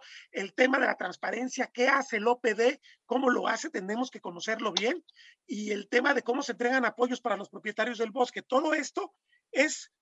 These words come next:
un paquete completo, que es consolidar justamente el O P D. Y lo otro que es tan importante como consolidar el O P D, la periferia del bosque, que no, eh, depende directamente,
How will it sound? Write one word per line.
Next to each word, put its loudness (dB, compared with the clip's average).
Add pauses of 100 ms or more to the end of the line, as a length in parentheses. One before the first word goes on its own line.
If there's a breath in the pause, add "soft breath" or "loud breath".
(120)
un -4
paquete 0
completo, -8
que -10
es -10
consolidar 0
justamente -4
el -4
O -4
P -8
D. -6 (320 loud breath)
Y 2
lo 8
otro 4
que -2
es -10 (240)
tan 6
importante 2
como -8
consolidar -2
el 4
O -2
P -4
D, -6 (380 soft breath)
la -4
periferia 2
del 0
bosque, -8
que -10
no, 0
eh, 0
depende 2
directamente, -2